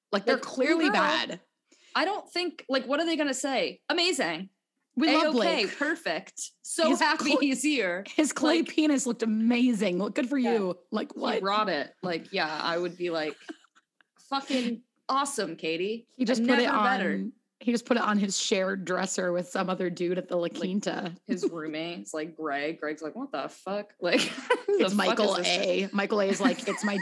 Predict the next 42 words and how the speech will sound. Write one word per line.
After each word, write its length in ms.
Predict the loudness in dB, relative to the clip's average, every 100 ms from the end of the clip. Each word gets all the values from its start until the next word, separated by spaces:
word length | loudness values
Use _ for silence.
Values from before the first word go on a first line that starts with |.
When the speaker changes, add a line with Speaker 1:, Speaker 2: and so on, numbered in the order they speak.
| 0
Speaker 1:
dead 220 | 0 0
wife's 400 | 0 0 -4 -6
birthday, 640 | -4 -4 -4 -6 -4 0
and 80 | 0
I 40 |
have 200 | 2 0
to 100 | 0 -2
look 160 | -2
at 100 | -2
Speaker 2:
<laughs> 0 |
Speaker 1:
your 220 | -2 -2 -2
erect 520 | 0 0 0 -2 -4
clay 240 | -4 0
Speaker 2:
His 140 | 0 -2
Speaker 1:
penis." 340 | -2 0 0
Speaker 2:
erect 360 | 2 0 -2 -2
clay 220 | 0 2
penis. 580 | 0 0 0 -2 -6 -6
Anyway, 320 | -4 -2 -4 -4
so 100 | -2
he 60 |
gets 160 | -2 0
the 60 |
Speaker 1:
So 100 | 2 2
Speaker 2:
first, 160 | 2
Speaker 1:
she 100 | 2
Speaker 2:
yeah, 140 | 2 2
so 140 | 0
Katie 240 | 2 2
comes 240 | 4 2 2
in. 300 | 0 0 -4 _ -10
Sorry, 260 | -6 -6 -4
Speaker 1:
So 60 |
she 200 | -4 -4 -4
Speaker 2:
continue. 380 | -2 0 0 0
Speaker 1:
gives 180 | 0 0
him 220 | 0 2
the 180 | 0 0
<laughs> 180 | 0
first 380 | 2 2 0 0
one-on-one 840 | 0 2 0 2 0 0 0 0 0
date. 440 | 0 0 0 -4